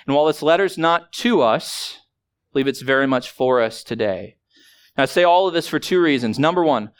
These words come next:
I want you to understand what's going on when this passage was written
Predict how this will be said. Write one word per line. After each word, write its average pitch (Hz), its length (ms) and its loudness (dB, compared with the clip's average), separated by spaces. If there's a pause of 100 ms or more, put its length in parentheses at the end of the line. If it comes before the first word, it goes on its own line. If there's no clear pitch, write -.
(140)
I 135 40 -2
want 165 260 0
you 208 60 -2
to 185 80 2
understand 185 560 0
what's 156 140 -4
going 185 340 2
on 175 180 4
when 175 100 -2
this 160 140 -4
passage 170 420 -2
was 185 160 -6
written 135 460 -4